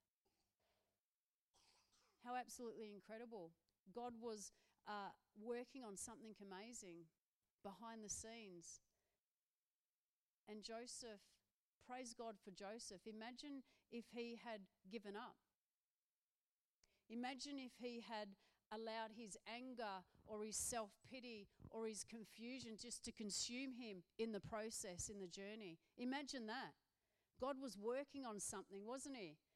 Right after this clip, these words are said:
It was revealed eventually. Imagine if Joseph gave up. Imagine if he just spent his time asking the question, "Why?"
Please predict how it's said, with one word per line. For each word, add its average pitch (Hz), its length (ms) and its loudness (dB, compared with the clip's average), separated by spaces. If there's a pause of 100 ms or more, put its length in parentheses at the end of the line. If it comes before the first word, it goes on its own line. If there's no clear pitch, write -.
(220)
It 220 60 0
was 214 180 0
revealed 247 560 2
eventually. 208 840 0 (800)
Imagine 269 460 4
if 247 160 -2
Joseph 233 480 0
gave 202 280 4
up. 208 260 4 (480)
Imagine 285 420 6
if 294 140 2
he 262 80 0
just 247 280 -2
spent 240 300 0
his 220 260 -2
time 254 460 -2
asking 220 480 0
the 202 80 -2
question, 214 640 -2
"Why?" 196 420 0